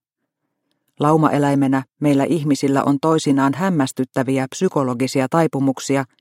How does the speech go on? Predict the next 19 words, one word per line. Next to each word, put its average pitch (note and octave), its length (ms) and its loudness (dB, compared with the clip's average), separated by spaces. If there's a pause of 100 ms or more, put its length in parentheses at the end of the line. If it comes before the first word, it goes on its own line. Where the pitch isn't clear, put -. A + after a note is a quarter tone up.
(140)
ja D3 120 0
alttiuksia, C3 760 -2 (580)
joiden G3+ 280 2
avulla F3+ 320 0
pystymme C#3+ 420 0
luovimaan C#3 500 0
hengissä C#3+ 500 -2
tilanteesta C3+ 640 0
toiseen C#3 520 -2 (460)
ja E3+ 80 -2
toimimaan D3+ 480 2
suhteessa D3+ 520 -4
muihin D3 380 -2
ihmisiin. A#2+ 640 -8 (1500)
Näistä D3+ 300 0
ihmislajin C#3+ 720 0
psykologisista C#3 840 -2
alttiuksista C#3+ 760 -2
empatia, D3+ 600 -2